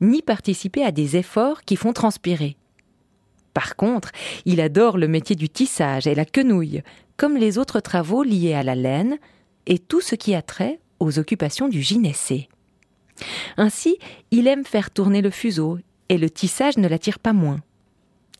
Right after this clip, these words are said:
Et lorsqu'il s'agit de jouer, il ne prend aucun plaisir aux astragales,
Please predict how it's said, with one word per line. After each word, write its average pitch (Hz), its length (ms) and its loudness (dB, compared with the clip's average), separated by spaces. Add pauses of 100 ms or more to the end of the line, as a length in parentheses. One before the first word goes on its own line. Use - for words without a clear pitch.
(120)
Et 226 80 6
lorsqu'il 247 340 0
s'agit 156 320 -2
de 143 140 0
jouer, 240 380 0 (320)
il 247 180 2
ne 254 80 4
prend 285 360 -2 (160)
aucun 320 300 0
plaisir 254 400 0
aux 214 140 0
astragales, 151 680 -2